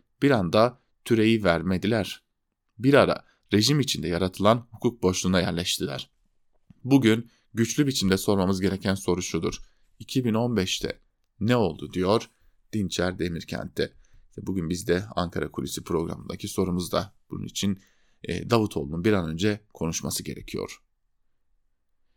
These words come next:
Bir diğer yazı ise Fehim Taştekin'e ait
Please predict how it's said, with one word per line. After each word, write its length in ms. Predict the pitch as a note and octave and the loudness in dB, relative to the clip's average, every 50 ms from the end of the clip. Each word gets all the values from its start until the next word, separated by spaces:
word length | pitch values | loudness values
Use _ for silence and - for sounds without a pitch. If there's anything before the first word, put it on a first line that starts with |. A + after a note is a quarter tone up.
| _ _ _ _ _ A#2+ | _ _ _ _ _ 0
Bir 180 | B2+ B2+ B2 | 2 2 4
diğer 200 | C#3 D3 D3 C#3 | 6 6 6 8
yazı 280 | C#3 C3 B2+ B2 B2 B2 | 6 6 6 4 2 0
ise 540 | A#2+ A#2 - - D3+ D3+ D#3 D3 C3 A#2+ A#2 - _ - - | 2 2 4 6 6 6 6 4 0 -6 -14 -20 _ -4 0
Fehim 260 | - A#2+ A#2+ A#2+ A#2 | 2 2 2 2 2
Taştekin'e 520 | - A#2+ B2 - - B2 A#2+ - G2+ G#2 | 2 2 2 2 0 0 0 0 2 4
ait 440 | G2 F#2 F#2 F#2+ A2+ C3 C3+ C3+ | 6 6 6 8 6 6 4 2